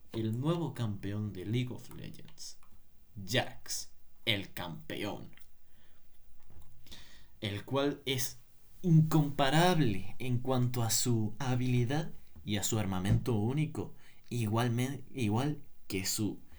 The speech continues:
sarcasmo. Jax es el último maestro de armas de Katia. Después de que su tierra natal fuera destrozada cuando desataron al vacío, Jax y los suyos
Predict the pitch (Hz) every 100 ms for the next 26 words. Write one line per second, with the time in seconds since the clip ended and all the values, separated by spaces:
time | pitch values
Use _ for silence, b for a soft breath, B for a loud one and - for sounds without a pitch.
0 | B B - - 107 107 113 - 101 120
1 | - - - - B B B B 95 131
2 | 160 - - - - - 123 - 135 131
3 | 135 127 143 135 120 120 123 - 123 110
4 | 113 107 110 - 98 107 - - 113 -
5 | - - - - B B B B B B
6 | - - 127 123 - 151 190 202 180 151
7 | - 123 - 139 151 143 117 107 - 113
8 | 110 90 76 - - - 113 127 123 104
9 | - - 98 - - 131 131 - - -
10 | - - - - - - - - - 90
11 | 87 90 78 - - - 104 104 87 85
12 | 80 - 160 127 - - B B B B
13 | - 104 156 160 175 147 131 - - 170
14 | 151 90 - - - -